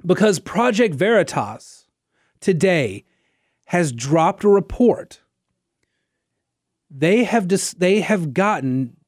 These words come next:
New York Times national security reporter Matthew Rosenberg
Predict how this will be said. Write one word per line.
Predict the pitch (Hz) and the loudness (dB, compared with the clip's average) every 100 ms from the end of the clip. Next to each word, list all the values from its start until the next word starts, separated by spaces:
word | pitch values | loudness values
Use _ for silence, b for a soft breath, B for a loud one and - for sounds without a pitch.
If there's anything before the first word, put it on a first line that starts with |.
| _ _ | _ _
New | 151 175 | 0 4
York | 247 240 226 190 | 6 6 4 0
Times | - 160 147 127 | -4 -2 0 -2
national | 135 131 147 170 | -2 -2 -2 -4
security | 151 151 160 139 | -6 -2 -2 0
reporter | 131 - 131 123 | -2 -4 -6 -4
Matthew | 120 131 143 190 | -4 -4 -4 -4
Rosenberg | 160 147 139 131 117 113 98 | -2 0 0 0 -4 -6 -8